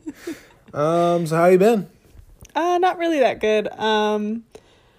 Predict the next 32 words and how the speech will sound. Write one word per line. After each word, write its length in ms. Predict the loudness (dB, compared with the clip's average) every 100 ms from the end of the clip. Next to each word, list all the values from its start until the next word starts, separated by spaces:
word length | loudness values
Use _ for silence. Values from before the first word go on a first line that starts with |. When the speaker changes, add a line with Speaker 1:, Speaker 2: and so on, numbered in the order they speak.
| _ _ _ _
Speaker 2:
it's 320 | -4 -2 -2 -8
still 300 | 0 0 2
quarantine. 680 | 0 -2 -2 -6 -4 -2
I 100 | -2
was 140 | -2 -4
expecting 540 | -8 -6 -6 -6 -6
to 60 | -4
be 100 | 0
done 220 | 0 0
by 120 | 0
now. 460 | 0 0 0 -2 -4 -12 -12 -14 _ _ _ -10
I 80 | -2
was 120 | -2
expecting 540 | -2 -4 -6 -4 -4 -2
to 60 |
go 120 | -2 -2
to 60 |
T 160 | -4 -4
J 140 | -2
Maxx, 580 | 0 0 -2 -8 -18 -18 _
um, 680 | -8 -6 -4 -6 -8 -10 -8
go 100 | -6
to 80 | -4
the 100 | -4
mall. 440 | -2 0 -2 -4 -12 -10 -2
Although 220 | 0 0
the 160 | 2 4
outlet 340 | 4 0 -4
mall 300 | -2 0 0
is 180 | 0 0
open, 360 | -2 -2 -4
but, 340 | -4 -4 -6